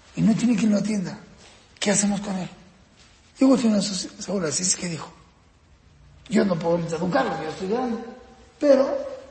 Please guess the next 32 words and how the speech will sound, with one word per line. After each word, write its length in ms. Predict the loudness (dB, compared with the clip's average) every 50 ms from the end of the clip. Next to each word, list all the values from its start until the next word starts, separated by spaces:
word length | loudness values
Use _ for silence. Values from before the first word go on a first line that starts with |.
| -20 -20 -20 -20 -20 _ -20 -20 _ _ -20 -20 -20 -4
usted 160 | 0 2 4
no 140 | 6 4 4
se 60 | 2
preocupe". 340 | 2 0 -2 -2 -4 -8 -12 -14 -16 -20 -20 -20 -20 -20 -20 0
Fue 140 | 4 4 4
a 40 | 4
la 100 | 4 0
casa 280 | -2 -4 -6 -6 -6 -8
de 80 | -8
esta 140 | -8 -10 -10
pareja 300 | -10 -10 -12 -12 -14 -16 -20 -20 -20 -20 -20 -20 -20 -20 -20 -20 -20 -20 -20 -20 -16 -12
y 40 | -8
dijo, 240 | -6 -6 -6 0 2 2 2 2 -2 -10 -16 -18 -20 -20 -20 -20 -16
"Les 80 | -14 -6
puedo 160 | 0 2 2
encargar 320 | 4 4 2 2 2 0 -2
a 640 | -4 -8 -12 -16 -18 -20 -20 -20 -20 -18 -16 -10
este 240 | -8 -6 -2 2 2
niño, 320 | 4 4 4 2 0 -2 -4 -8 -14 -20 -18 -12 -6
yo 180 | -4 -2 2
me 80 | 2 2
encargo 340 | 2 2 0 -2 -2 -4 -4
toda 280 | -6 -8 -8 -6 -6 -6
la 80 | -6
manu-, 340 | -8 -8 -10 -10 -10 -10 -8
manutención, 720 | -6 -6 -4 -4 -6 -6 -8 -8 -8 -8 -8 -10 -10 -10 -12 -14 -18 -20 -20 -20 -20 -20 -20 -20 -20 -16
pero 200 | -12 -10 -6 -4
necesito 320 | -2 -2 -2 -2 -4 -4 -2
que 60 | -2
alguien 300 | -2 0 -2 -4 -4 -4
lo 60 | -4
eduque". 380 | -4 -4 -4 -6 -6 -10 -14